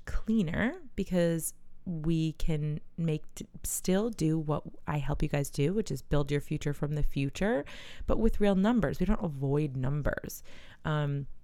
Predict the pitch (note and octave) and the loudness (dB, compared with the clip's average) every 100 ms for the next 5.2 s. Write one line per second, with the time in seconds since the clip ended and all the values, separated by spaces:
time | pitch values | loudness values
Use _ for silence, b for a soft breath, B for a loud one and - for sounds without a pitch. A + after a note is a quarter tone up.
0 | - - - - - F#3 F#3 F#3+ B3 C4+ | -16 -20 -20 -6 2 6 6 6 6 6
1 | F#3+ C#3+ D3 G3 D4 - G3 F#3 E3+ F3 | 6 4 4 2 2 2 2 4 2 -2
2 | - E3 D#3 D#3 D#3+ A3 F#3 F#3+ - F3+ | 0 2 4 2 2 2 2 0 -4 -4
3 | F3 E3+ D#3 D3+ - B B B - - | 0 2 2 0 -4 B B B -6 2
4 | A3 B3+ C#4+ - - E3+ E3 E3 D#3+ C#3+ | 4 4 2 -4 -2 0 2 2 0 -2
5 | C#3+ C#3 | -2 -4